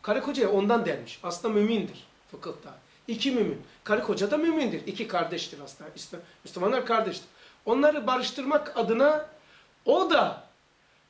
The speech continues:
e, m-, şey olmayacak. Onun kaydı, kuydu itiraziyesi var. "Ya İsmail, hayret ya kardeşim. Ne oldu?" falan yeri gelirse tabii.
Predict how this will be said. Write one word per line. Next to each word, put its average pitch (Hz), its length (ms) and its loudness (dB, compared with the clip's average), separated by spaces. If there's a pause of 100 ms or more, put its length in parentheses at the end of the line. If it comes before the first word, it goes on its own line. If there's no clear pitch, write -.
(100)
e, 196 500 6 (120)
m-, 180 260 -8
şey 214 180 4
olmayacak. 247 520 4
Onun 196 160 -2
kaydı, 196 380 2
kuydu 202 280 -2
itiraziyesi 208 680 2
var. 170 160 0 (440)
"Ya 226 380 4
İsmail, 226 540 2 (880)
hayret 247 540 0
ya 170 240 0
kardeşim. 156 500 -12 (920)
Ne 285 60 -4
oldu?" 285 280 -2
falan 220 300 0
yeri 220 180 0
gelirse 202 440 -2
tabii. 135 160 -12